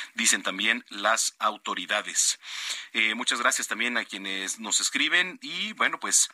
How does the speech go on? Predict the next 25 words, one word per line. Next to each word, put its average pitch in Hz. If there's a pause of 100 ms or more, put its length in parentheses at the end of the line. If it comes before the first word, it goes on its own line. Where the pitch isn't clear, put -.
(1120)
La, 120
ah, 156
sí, -
también, 123
mire, 131
esta 101
nota 123
de, 90
de 98
las 87
mantarrayas, 98
nos 87
escriben 104
por 90
acá, 110
¿qué -
pasa -
con 107
las 98
mantarrayas 101
muertas 117
en 90
playas 117
de 95
Sonora? 101